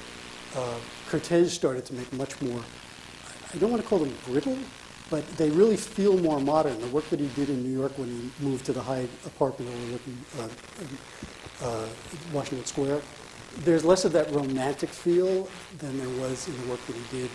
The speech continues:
in Hungary and France before he came to the United States. But that's a consequence also of coming to the U S. And just as Hopper's work becomes, starts to clear out those last paintings,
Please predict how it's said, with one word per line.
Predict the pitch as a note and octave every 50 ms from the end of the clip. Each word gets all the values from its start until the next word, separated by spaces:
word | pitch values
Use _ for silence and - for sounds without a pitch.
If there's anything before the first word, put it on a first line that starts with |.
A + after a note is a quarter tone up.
| - -
in | B2 A2+
Hungary | - C#3+ C#3 B2 A#2+ B2+ A#2+
and | A#2+ A2+
France | G#2+ - - C#3 C3 C3+ D3 C#3+ -
before | - C3+ A2+ - B2+ A2
he | A2+
came | A2+ - A#2+
to | A2 - C3
the | A#2
United | A2+ A2+ A2 A2 A#2 -
States. | - - C#3+ D3 D#3+ - - - - - - - - -
But | - D3
that's | - F3 -
a | -
consequence | - - E3+ D3+ - - - D3+ C#3 -
also | D#3 C#3 C#3 - D#3
of | C3 B2 A#2+
coming | - C#3+ C3+ C#3 C3+
to | - C#3+
the | C3 C3
U | B2+ B2 A#2+ A#2+
S. | B2 - - - - - - - - - - - - -
And | C3+ B2+ B2 B2 A#2+ A#2+ A#2 A#2 - - -
just | D#3 E3+ F3 E3+ -
as | E3+ C#3+ -
Hopper's | - - C#3+ D3+ - F#3+ G3+ A3 G3+ -
work | G#3+ A3+ A#3 - - - -
becomes, | D#3+ - - - D3 C#3 C#3+
starts | - - - D3 - -
to | - -
clear | - - - E3+ E3 E3 E3+ D#3+
out | D3 E3 G3+ G#3 -
those | - C3+ A#2+ - C3+
last | B2+ C3 C3+ - -
paintings, | - C#3+ D#3+ - G3 G3 G#3 G3